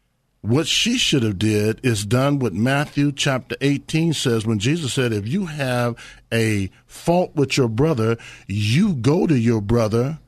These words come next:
and you, uh, tell him, and if you win him,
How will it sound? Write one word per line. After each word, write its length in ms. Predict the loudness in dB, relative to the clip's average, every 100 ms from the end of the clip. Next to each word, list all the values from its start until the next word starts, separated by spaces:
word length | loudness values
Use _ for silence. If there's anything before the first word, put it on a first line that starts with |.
| _ _ _ _
and 560 | -2 0 0 0 -2 -6
you, 600 | -4 0 2 2 0 -4 -14 _ _
uh, 140 | -4 -2
tell 320 | 0 -2 -2
him, 300 | -4 -6 -8 -14 _
and 180 | -2 0
if 160 | 0 0
you 120 | 2
win 260 | 2 2 2
him, 380 | 2 0 -4